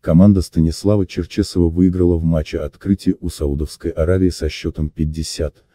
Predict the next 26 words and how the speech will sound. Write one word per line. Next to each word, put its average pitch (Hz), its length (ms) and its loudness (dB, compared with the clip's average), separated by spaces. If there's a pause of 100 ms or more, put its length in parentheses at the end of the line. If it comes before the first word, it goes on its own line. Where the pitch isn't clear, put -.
далее 78 400 0
последовала 78 680 0
победа 76 500 -2
над 69 180 -2
Египтом, 71 720 -6 (140)
тридцать 82 420 -6
один. 69 400 -6 (280)
Несмотря 95 560 2
на 107 160 4
проигрыш 95 600 2
Уругваю, 82 640 0 (300)
россияне 101 600 4
обеспечили 87 680 0
себе 82 320 0
выход 90 420 0
в 82 60 0
одном 85 340 4
дробь 90 280 0
восемь 85 360 0
финала, 71 600 -4 (320)
чего 82 320 0
не 92 180 4
было 90 340 0
уже 82 280 0
много 78 380 -2
лет. 76 360 -8